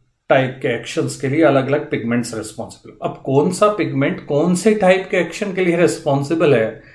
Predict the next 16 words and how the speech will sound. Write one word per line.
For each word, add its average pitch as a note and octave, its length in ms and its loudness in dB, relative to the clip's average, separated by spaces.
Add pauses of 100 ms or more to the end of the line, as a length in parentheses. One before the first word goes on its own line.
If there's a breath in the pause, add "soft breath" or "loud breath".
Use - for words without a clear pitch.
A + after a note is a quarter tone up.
(180 soft breath)
अगर C#3+ 180 2
हमें F3+ 260 -2
इस - 300 -4
चीज E3+ 220 -4
को A3 120 0
पता E3 280 4
लगाना A#2 420 0
है, - 300 -12 (480)
तो A3+ 180 10
हमें D#3 640 -2 (340)
एक्शन E3 380 -2
स्पेक्ट्रम B2+ 480 -6
से E3+ 140 -8
मदद G#2 300 -6
मिलती G2+ 400 -20
है। - 80 -20